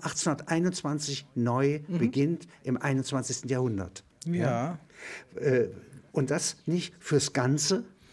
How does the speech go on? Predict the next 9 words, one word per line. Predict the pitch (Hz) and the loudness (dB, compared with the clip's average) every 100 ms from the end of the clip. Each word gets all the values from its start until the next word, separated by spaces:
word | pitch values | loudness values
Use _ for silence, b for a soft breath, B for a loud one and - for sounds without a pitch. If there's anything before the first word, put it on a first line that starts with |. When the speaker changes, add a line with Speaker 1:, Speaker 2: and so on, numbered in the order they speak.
| B 120 | B -4
Speaker 1:
ja, | 123 175 - B B B | -4 -4 -10 B B B
sondern | 139 143 151 151 - - | 0 2 2 -2 -8 -16
für | - 156 151 151 - - | -6 0 0 0 -8 -2
einen | 135 127 117 | 2 2 0
Teil | - 175 165 110 135 B B | -2 2 4 2 0 B B
und | B 135 - | B -2 -2
s-, | - | -8
es | 143 - - | -10 -10 -6
fingiert, | - 135 131 202 226 - | 0 2 2 0 -2 -8